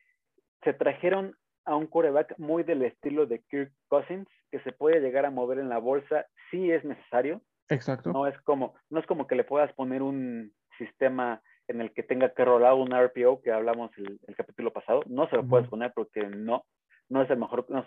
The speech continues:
Speaker 1: no son los mejores quarterbacks lanzando. Pero si es necesario que corran, si es necesario que se muevan en la bolsa, que salgan de la bolsa,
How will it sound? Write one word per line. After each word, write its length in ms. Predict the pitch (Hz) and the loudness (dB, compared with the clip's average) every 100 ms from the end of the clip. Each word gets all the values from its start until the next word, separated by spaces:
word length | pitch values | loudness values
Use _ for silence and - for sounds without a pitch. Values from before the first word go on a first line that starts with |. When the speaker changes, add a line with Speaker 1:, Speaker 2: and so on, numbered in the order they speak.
| - | -8
Speaker 1:
no 220 | 135 139 | -6 -6
son 100 | 135 | -2
los 100 | 131 | -4
mejores 300 | 113 120 117 | -2 -4 -2
quarterbacks 340 | 123 113 113 | -4 -4 -4
lanzando. 460 | 117 110 113 135 185 _ _ _ _ _ _ _ _ _ _ | -6 -8 -8 -8 -10 _ _ _ _ _ _ _ _ _ _
Pero 220 | 190 196 165 | 6 6 4
si 80 | 170 | -2
es 100 | 180 | -2
necesario 460 | 180 127 147 156 | -4 0 2 4
que 100 | 127 117 | 2 4
corran, 300 | 156 165 147 | 6 6 0
si 40 | |
es 60 | - | -6
necesario 360 | 139 143 139 | -2 2 2
que 80 | 139 | 0
se 80 | 120 | -2
muevan 240 | 131 139 | 0 0
en 60 | 117 | 0
la 80 | 113 | 2
bolsa, 340 | 123 139 127 | 4 2 -2
que 120 | - - | -14 -2
salgan 280 | 127 127 | -2 0
de 80 | 113 | 0
la 100 | 110 | 2
bolsa, 420 | 113 139 151 170 | 2 2 2 0